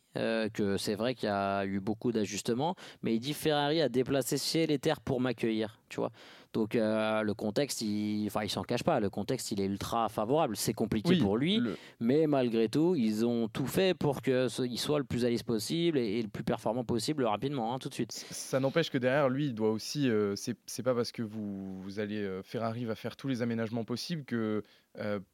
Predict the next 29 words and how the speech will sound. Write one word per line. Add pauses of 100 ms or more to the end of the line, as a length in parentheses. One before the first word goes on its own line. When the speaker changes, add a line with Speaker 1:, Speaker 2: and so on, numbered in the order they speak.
Speaker 2:
ça
va
être (220)
forcément
plus
simple
pour
lui,
parce
que,
euh,
il
y
a
des
choses
que
Ferrari
ne
change
pas,
qui
sont
peut-être
très
dérangeantes
pour
Lewis,
justement,